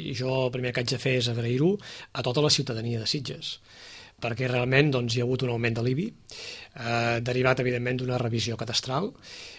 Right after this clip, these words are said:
però també hi ha hagut augment de taxes, augment de preus públics, perquè realment per fer sostenibles els serveis públics que està prestant l'Ajuntament o amb els quals està col·laborant.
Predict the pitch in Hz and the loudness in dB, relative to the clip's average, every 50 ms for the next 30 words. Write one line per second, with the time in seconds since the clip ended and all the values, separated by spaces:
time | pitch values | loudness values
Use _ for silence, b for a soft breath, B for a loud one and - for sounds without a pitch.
0 | B B B _ - 131 131 131 - 139 135 135 131 131 127 123 135 135 139 143 | B B B _ 2 4 4 4 4 4 6 8 8 8 8 8 8 8 8 6
1 | 139 131 120 120 117 113 117 107 117 123 123 - - 180 208 220 - - - b | 2 0 0 0 -2 -2 -2 -2 -4 -2 -2 0 -2 0 -2 -2 -4 -4 -6 b
2 | b b b - 135 120 120 120 123 123 117 120 117 110 - - - 151 156 160 | b b b -6 -4 -2 -2 0 -2 -2 -2 -2 -2 -2 -2 0 0 2 2 2
3 | 175 208 - - - - - 123 120 135 123 131 127 123 135 139 151 160 151 123 | 2 2 2 0 0 0 -4 -4 -2 -2 0 0 0 2 2 0 2 0 -2 -2
4 | - 147 127 - 160 156 - - 147 139 139 139 180 165 139 143 120 - - 127 | 0 0 0 0 0 -2 -2 0 0 0 0 2 0 0 0 2 0 0 0 0
5 | 120 127 127 - - - 139 139 160 180 160 - - 135 - - 120 - 127 117 | 2 2 2 2 2 2 2 2 2 2 2 0 -2 -2 -2 -2 -4 -2 -4 -4
6 | - - 117 117 123 120 113 127 123 120 135 156 190 190 151 131 120 113 - - | -4 -4 -6 -6 -6 -6 -6 -4 -4 -2 -2 -2 0 0 -2 0 0 0 -2 0
7 | 127 117 123 135 - - 131 120 - 123 113 110 107 113 110 - - | -2 -2 -2 -2 -2 -2 -4 -6 -6 -8 -8 -8 -8 -10 -12 -12 -16